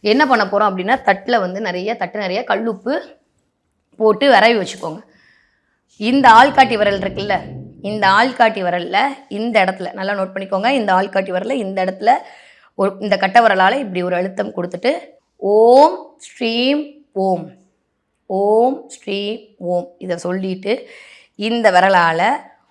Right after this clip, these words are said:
உங்களுக்கு எவ்வளவு கடன் இருக்கோ அந்த கடனை அந்த உப்பு மேல எழுதுங்க. ஒரு லட்ச ரூபா கடன் இருக்குன்னா, ஒரு லட்சம் அப்படின்னு எழுதுங்க.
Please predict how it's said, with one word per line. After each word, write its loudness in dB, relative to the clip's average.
உங்களுக்கு -6
எவ்வளவு -4
கடன் 2
இருக்கோ -4
அந்த -2
கடனை -2
அந்த -4
உப்பு -8
மேல -4
எழுதுங்க. -10
ஒரு 0
லட்ச -2
ரூபா -2
கடன் -2
இருக்குன்னா, -2
ஒரு -4
லட்சம் -8
அப்படின்னு -8
எழுதுங்க. -8